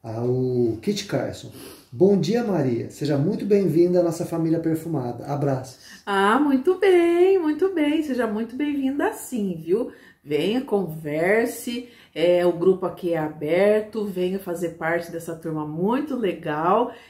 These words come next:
Speaker 2: e que sempre recebe as pessoas com muito carinho. Venha e converse, tá? Interaja. É, todo mundo é sempre muito bem-vindo, viu? E a Avon é maravilhoso, realmente.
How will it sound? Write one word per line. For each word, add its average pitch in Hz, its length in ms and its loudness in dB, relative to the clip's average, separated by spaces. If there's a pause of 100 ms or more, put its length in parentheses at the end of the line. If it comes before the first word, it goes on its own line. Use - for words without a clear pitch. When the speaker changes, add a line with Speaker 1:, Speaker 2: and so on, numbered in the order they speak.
(140)
Speaker 2:
e 180 60 -10
que 185 140 -6
sempre 226 420 -2
recebe 208 340 -2
as 196 100 -6
pessoas 185 380 -4
com 175 120 -6
muito 185 320 -4
carinho. 185 760 -4 (320)
Venha 208 460 0 (200)
e 165 300 -2
converse, 185 760 -2
tá? 294 260 -4
Interaja. 214 1300 0 (260)
É, 170 240 0
todo 226 200 -4
mundo 220 180 -2
é 202 40 0
sempre 202 240 -6
muito 190 200 -6
bem-vindo, 185 560 -2
viu? 370 560 0
E 180 180 0
a 170 100 0
Avon 175 360 -4
é 196 100 -8
maravilhoso, 180 920 -6
realmente. 247 560 -14